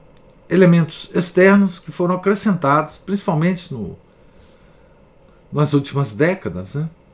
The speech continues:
para atrair, digamos, o homem moderno a, a essa igreja, né? É, a essa igreja,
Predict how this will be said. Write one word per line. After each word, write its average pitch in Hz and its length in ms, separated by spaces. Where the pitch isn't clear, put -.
para 226 540
atrair, 165 720
digamos, 127 420
o 123 80
homem 123 260
moderno 117 640
a, 110 380
a 110 140
essa 113 260
igreja, 98 480
né? 117 200
É, 98 580
a 131 160
essa 127 200
igreja, 131 520